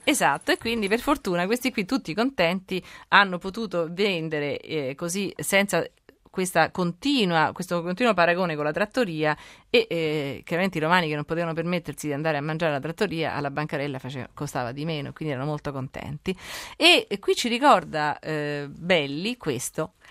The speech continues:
"Lì c'è trattoreria dove godete, buon locale, aria aperta e bella vista, e in tutta libertà pranzate a lista, sino che avete fame e avete sete."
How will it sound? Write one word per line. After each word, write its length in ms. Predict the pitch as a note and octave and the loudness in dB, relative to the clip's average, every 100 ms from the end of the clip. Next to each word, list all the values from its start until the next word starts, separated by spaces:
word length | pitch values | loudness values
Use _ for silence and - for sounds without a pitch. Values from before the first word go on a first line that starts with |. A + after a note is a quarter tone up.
| - - | -14 0
"Lì 180 | C#4 F#4 | 4 6
c'è 240 | E4+ D4 | 6 6
trattoreria 720 | A#3+ A#3+ B3+ B3+ A#3+ G3 F#3 | 4 4 4 4 4 2 4
dove 200 | G#3+ A3+ | 6 4
godete, 580 | G#3 F#3 E3+ D#3 F#3+ F#3+ | 4 4 2 2 0 0
buon 260 | E3 F#3 E3+ | 4 6 6
locale, 640 | D#3+ D3 C3 C#3 F#3+ A3+ _ - | 4 4 2 2 -2 -8 _ 4
aria 280 | G3 F#3 | 6 6
aperta 440 | F#3 A#3+ D4+ - A#3+ | 6 8 6 8 4
e 40 | |
bella 360 | G3 G#3+ F3+ D#3 | 6 4 4 0
vista, 380 | B2+ C3+ - C#3 | -2 -6 -2 2
e 100 | A#3 | 2
in 100 | A#3+ | 2
tutta 280 | D#4+ - | 2 4
libertà 520 | A#3+ A3+ B3+ C4 D#4+ D#4+ | 2 4 4 8 8 8
pranzate 580 | - C4 C4 C#4+ C4+ A#3+ | 6 6 8 6 6 4
a 40 | |
lista, 480 | A3 F3+ E3+ - G#3+ | 2 -2 -4 0 0
sino 220 | C4 A#3+ | 2 2
che 80 | A3+ | 4
avete 260 | G#3 F#3+ | 4 2
fame 360 | A3+ F#4 G#4 F4 | 6 6 6 4
e 20 | |
avete 260 | C4+ A#3+ F3+ | 4 2 0
sete." 460 | - G2+ C3 D3 | -2 -4 -6 -8